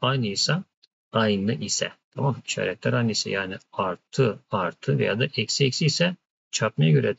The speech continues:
tersini aldığımda bir bölü A büyüktür bir bölü B oluyor idi. Yani yön değiştirmesi lazım. Buna aksine örnek vereceksek yani biz bakın küçüktür, küçüktür olarak kalmış. Yani büyüktür olmasını istiyorsak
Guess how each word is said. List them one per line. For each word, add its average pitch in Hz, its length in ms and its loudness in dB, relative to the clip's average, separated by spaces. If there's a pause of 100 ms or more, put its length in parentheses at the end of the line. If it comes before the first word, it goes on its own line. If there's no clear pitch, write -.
tersini 113 380 2
aldığımda 123 760 2
bir 131 260 2
bölü 98 300 0
A 113 340 0
büyüktür 117 580 0
bir 120 260 2
bölü 123 240 0 (100)
B 98 200 -2 (100)
oluyor 123 480 2
idi. 147 400 2 (360)
Yani 110 220 0
yön 113 300 4
değiştirmesi 92 540 -4
lazım. 92 360 0 (420)
Buna 147 240 4
aksine - 380 0
örnek 135 340 2
vereceksek 104 600 0
yani 98 340 -4
biz 120 180 0
bakın - 260 -2
küçüktür, - 480 -2
küçüktür 160 320 0
olarak 123 280 4
kalmış. 90 380 -4
Yani 117 480 4
büyüktür 160 320 4
olmasını 127 380 2
istiyorsak 101 500 -2